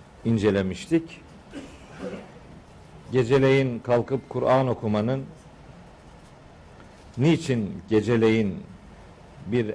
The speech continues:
emre dönüştürüldüğünün gerekçesi üzerinde durmuştuk. Sonra gündüz meşguliyetlerin tesbihe dönmesinin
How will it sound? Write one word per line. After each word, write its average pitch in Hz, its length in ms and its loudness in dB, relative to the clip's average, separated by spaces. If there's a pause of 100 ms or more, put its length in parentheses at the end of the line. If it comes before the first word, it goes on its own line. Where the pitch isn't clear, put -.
emre 120 400 2
dönüştürüldüğünün 110 1160 -2
gerekçesi 127 600 0
üzerinde 95 600 0
durmuştuk. 107 520 -4 (1400)
Sonra 135 600 4 (400)
gündüz 139 460 2
meşguliyetlerin 117 1160 0 (540)
tesbihe 131 600 0
dönmesinin 117 760 -2